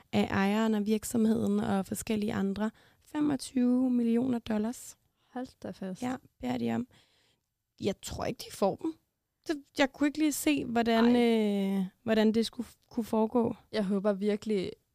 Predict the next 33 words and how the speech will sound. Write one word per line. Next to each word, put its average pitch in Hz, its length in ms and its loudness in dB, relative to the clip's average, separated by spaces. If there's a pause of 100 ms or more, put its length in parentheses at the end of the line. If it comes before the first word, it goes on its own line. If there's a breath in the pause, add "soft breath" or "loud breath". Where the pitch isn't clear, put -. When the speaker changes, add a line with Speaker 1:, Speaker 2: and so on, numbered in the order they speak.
(240)
Speaker 2:
at, 190 360 -4
øh, 170 280 -4 (100)
altså, 196 240 -4
altså, 185 440 0
at - 180 -8
de 196 60 -4
ikke 170 160 -4
får 156 200 -6
den, 160 200 -10 (400 soft breath)
og 180 220 2
at 170 240 -4
det, 165 220 -6 (360)
det 175 120 -10
falder 165 300 -6
tilbage 170 400 -6
på 190 100 -6
Balenciagas 156 600 -6
skuldre. 165 420 -8 (100)
Fordi 175 220 -6
selvfølgelig 185 480 -6 (160)
skal - 380 -6
det 180 140 -4
det. 156 180 -6 (760)
Altså, 185 260 -4
produktionsselskabet 175 1160 -6
gør 165 200 2
jo 175 220 -2
bare, 156 240 -2
som 165 240 -6
de 165 160 -10
bliver 160 180 -10
bedt - 280 -10
om. - 160 -8